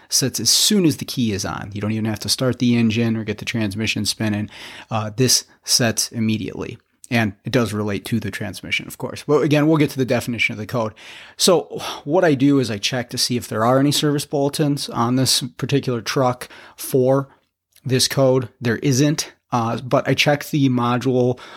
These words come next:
uh, software level anyways, uh, and I use Tech Authority in order to find out that this already had the most updated software level,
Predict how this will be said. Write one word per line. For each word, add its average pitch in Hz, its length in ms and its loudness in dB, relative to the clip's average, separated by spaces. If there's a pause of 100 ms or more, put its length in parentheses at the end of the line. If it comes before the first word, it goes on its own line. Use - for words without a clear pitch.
(140)
uh, 127 140 -12
software 123 640 2
level 113 400 -2
anyways, 175 640 2 (300)
uh, 120 300 -16
and 123 200 0
I 110 40 -2
use 110 280 -2
Tech 113 220 -2
Authority 143 760 2 (320)
in 123 200 2
order 120 240 0
to 98 80 -8
find 120 280 0
out 113 240 -2
that 113 280 -2
this 131 160 4
already 120 220 4
had 107 340 0
the 113 80 -2
most 107 400 0
updated 104 480 0
software 104 500 0
level, 101 500 -2